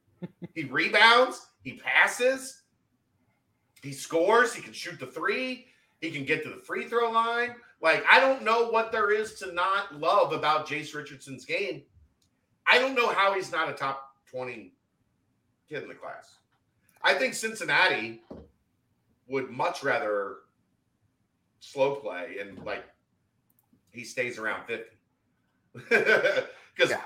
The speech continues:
Speaker 2: we saw it, like, the, the, the Isaiah Collier thing would have been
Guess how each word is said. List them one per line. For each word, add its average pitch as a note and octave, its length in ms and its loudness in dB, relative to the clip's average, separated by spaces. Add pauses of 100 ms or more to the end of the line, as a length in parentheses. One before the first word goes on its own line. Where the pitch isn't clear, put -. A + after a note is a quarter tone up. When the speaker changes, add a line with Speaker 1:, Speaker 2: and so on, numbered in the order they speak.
Speaker 2:
we F#4 100 0
saw A#3+ 320 8
it, E3+ 100 0
like, E3 200 4
the, F#3 180 2
the, F3 220 -4
the E3+ 180 4
Isaiah A3 380 4
Collier G3 360 2
thing B2 220 -2
would B2 100 -2
have B2 100 -6
been A#2 320 -4